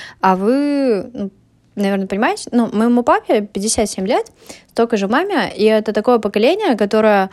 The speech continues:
в смысле платить деньги другому человеку. Лучше возьмём ипотеку на двадцать лет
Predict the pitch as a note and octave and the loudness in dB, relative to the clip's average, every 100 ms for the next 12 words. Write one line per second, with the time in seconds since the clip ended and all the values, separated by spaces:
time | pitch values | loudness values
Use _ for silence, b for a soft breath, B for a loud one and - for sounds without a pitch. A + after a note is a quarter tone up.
0 | B B - - G#3+ G3+ - G#3+ G3 F#3+ | B B -4 2 2 2 -2 0 2 2
1 | F#3 F#3 F3+ E3+ - F#3+ F3 - G3 - | 2 0 0 -4 -2 -2 0 -2 -4 -6
2 | F#3+ F#3+ A#3 D4 B3+ B3+ G#3+ F3+ F#3 F#3 | -2 0 2 0 0 2 2 2 -2 0
3 | G3 A3+ G#3+ - G3+ G3 F3 E3 - D#3+ | 2 2 -2 0 0 2 2 0 0 -2
4 | F3+ b b - G3+ A3+ - G#3 G#3 G#3+ | -2 b b -4 0 0 0 2 2 2
5 | A3 G#3 G#3 G3 - G3 G#3+ - E4+ F#4 | 0 0 -2 -2 0 0 0 2 4 4
6 | F#4 b b b _ _ G3+ G#3 G#3 G3 | 2 b b b _ _ 0 4 4 2
7 | - G3 G3+ G3 D#4 | 0 -2 2 4 2